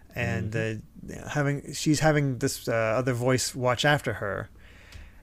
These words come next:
Speaker 1: And we get to see, I love these, this little mood setting. We just see some of the cast.
Speaker 2: Yeah,
Speaker 1: We
Speaker 2: the,
Speaker 1: see all
Speaker 2: the
Speaker 1: these
Speaker 2: detail in the setting. Like, it just, I love how dense it feels.
Speaker 1: Yeah.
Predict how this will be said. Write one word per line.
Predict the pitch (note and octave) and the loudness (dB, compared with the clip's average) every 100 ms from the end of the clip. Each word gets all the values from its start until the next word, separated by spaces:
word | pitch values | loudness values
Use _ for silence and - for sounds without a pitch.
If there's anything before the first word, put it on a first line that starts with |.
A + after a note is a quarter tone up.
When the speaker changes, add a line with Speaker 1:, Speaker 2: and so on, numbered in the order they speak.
| - | -12
Speaker 1:
And | B2+ B2 A#2+ A#2+ | -4 -2 -2 2
we | |
get | C3 - | 2 4
to | |
see, | - F3+ D#3+ | 6 8 8
I | F3+ | 10
love | A#3 A#3+ | 10 10
these, | G#3 - | 6 4
this | E3 - | 2 6
little | E3+ D3+ | 8 8
mood | C#3 C3+ B2 | 8 6 6
setting. | B2 A2 G#2+ G#2 | 2 2 0 -4
We | A2+ | -2
just | B2 - | 0 2
see | D3+ C3+ | 4 4
some | - | 4
of | C#3 | 4
the | C3 | 4
cast. | C3+ D#3+ | 8 8
Speaker 2:
Yeah, | C3+ | 10
Speaker 1:
We | |
Speaker 2:
the, | B2+ | 8
Speaker 1:
see | D3 | 10
all | D3 C#3 | 12 12
Speaker 2:
the | |
Speaker 1:
these | C#3+ C3+ | 10 8
Speaker 2:
detail | A3+ - G#3 C#3 A2 G2 F#2+ A#2+ | 6 4 4 4 4 0 -2 -2
in | A#2+ | 0
the | G#2+ | -2
setting. | - - C#3 A2 E2+ | -2 2 2 2 0
Like, | F2 B2 | -4 0
it | |
just, | C3 - - - - | 0 -2 -6 -12 -4
I | C#3+ | 2
love | C#3 G3+ | 6 6
how | F3+ A2+ - | 4 -2 -4
dense | F#2 - | -6 -6
it | C3+ | -4
feels. | - E3 F#3 A3 - - - | 0 2 0 -4 -8 -10 -12
Speaker 1:
Yeah. | C3+ E3 E3+ C3+ G#2+ | -2 4 6 6 4